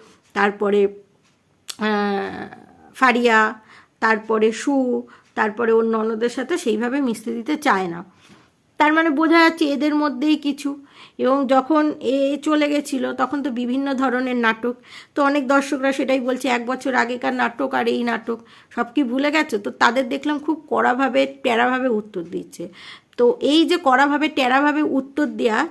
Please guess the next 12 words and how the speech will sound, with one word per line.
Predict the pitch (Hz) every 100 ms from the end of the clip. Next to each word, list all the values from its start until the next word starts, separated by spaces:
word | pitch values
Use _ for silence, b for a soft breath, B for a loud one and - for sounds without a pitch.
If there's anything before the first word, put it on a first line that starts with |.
| -
তার | 233
একটাই | - 233 - - 302
সলিউশন, | 294 254 233 262 302 285
সেটা | 262 233
হচ্ছে | 247 254 - 330 392 B B -
ওর | 226 269 240
ভিডিও | 240 233 262 277
দেখাটাকে | 247 247 269 269 285
তোমরা | 285 247 240
বয়কট | 208 196 196 190
করে | - 160 -
দাও। | 185